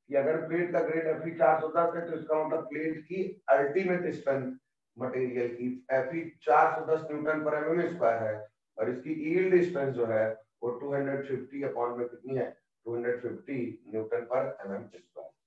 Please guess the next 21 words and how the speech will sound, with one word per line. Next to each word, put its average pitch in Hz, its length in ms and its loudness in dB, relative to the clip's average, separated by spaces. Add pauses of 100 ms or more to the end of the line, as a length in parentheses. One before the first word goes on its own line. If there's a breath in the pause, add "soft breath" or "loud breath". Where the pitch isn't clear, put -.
(800)
एफ़यू 131 420 -4
भी 185 180 -2
चार 180 360 6
सौ 180 100 4
है 180 200 10 (360)
और - 120 4 (100)
plate 175 280 0
का 175 180 6
grade, 165 460 0
plate 160 340 0
का 160 180 6
grade 160 320 -2
चार 156 300 6
सौ 151 80 0
है 151 160 0
तो 147 80 -4
इसकी 143 300 -8
चार - 300 4
सौ 135 120 -6
newton 127 400 0
per 123 100 2